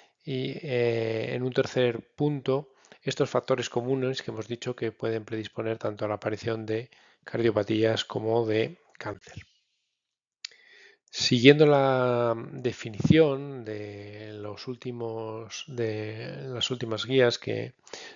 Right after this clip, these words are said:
se publicó en este paper, eh, de Hermann y colaboradores, eh, que hicieron desde la Sociedad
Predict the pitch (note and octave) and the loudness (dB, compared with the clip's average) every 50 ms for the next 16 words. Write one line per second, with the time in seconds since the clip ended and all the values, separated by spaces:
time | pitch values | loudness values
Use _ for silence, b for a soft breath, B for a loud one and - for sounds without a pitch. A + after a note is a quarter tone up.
0 | B B - - - - B2 A#2 A2 A2+ A2+ - - - C3+ C3+ C3+ C3 C3 C3+ | B B -6 -6 -6 -6 -8 -6 -4 -4 -6 2 6 8 8 8 8 6 2 0
1 | - - C#3+ C#3 C3 A#2+ A#2 A#2 - - C3 - - B2 A#2+ - - A#2 A2+ A2 | -2 -4 -8 -8 -8 -8 -8 -8 -8 -8 -6 -2 -2 -2 -2 -2 -2 -4 -2 -4
2 | A2 A#2+ B2+ _ B B B B B B B B B - - C3 A#2 A2+ A2+ A2 | -6 -8 -14 _ B B B B B B B B B -12 -10 -8 -8 -8 -8 -10
3 | A2 G#2+ G#2 - - A#2+ A2+ A2+ A2 A2 G#2+ G#2 - - A2+ G#2+ G#2 G#2+ G#2+ G#2+ | -10 -10 -8 -4 -4 -4 -4 -4 -4 -6 -6 -8 -6 -4 -4 -2 -2 -2 0 2
4 | A2+ B2 B2 A#2 A2+ A2+ A2+ - - - - - B B B B B B B B | 4 4 4 4 2 0 0 -2 -4 -4 -6 -8 B B B B B B B B
5 | B - C3 B2 A2+ A2 A2+ A2 - - A#2+ A#2 A#2 A2+ A2+ A2 G#2+ A2+ A2 G#2+ | B -10 -8 -6 -6 -6 -6 -4 -2 0 0 0 0 -2 -4 -4 -2 -4 -4 -4
6 | G#2+ G#2+ G#2 G#2 G#2 G#2 G#2+ G#2+ G2+ - - A2+ - - A#2+ A#2 A2+ A#2 A#2 | -6 -8 -8 -8 -8 -8 -8 -8 -8 -8 -8 -8 -4 -2 0 2 2 2 0